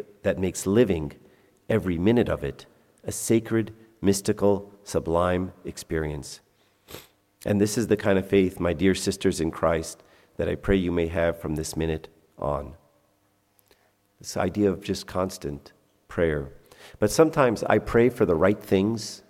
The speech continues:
for the good things, and it doesn't happen to me. I ask God in prayer, and yet it doesn't change.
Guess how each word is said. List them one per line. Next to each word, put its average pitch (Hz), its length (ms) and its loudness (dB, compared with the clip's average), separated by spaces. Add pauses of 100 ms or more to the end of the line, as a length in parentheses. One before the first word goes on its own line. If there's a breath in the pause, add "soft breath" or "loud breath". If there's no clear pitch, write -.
(120)
for 98 120 -4
the 85 120 -2
good 107 220 0
things, 95 560 -2 (600 loud breath)
and 101 160 0
it 82 60 0
doesn't 107 240 4
happen 104 380 -2
to 73 40 -6
me. 69 240 -10 (1080 soft breath)
I 123 140 6
ask - 340 0
God 101 240 8
in 92 120 0
prayer, 101 380 10
and 90 180 -2
yet 90 120 4
it 92 100 -2
doesn't 92 280 0
change. 82 680 -2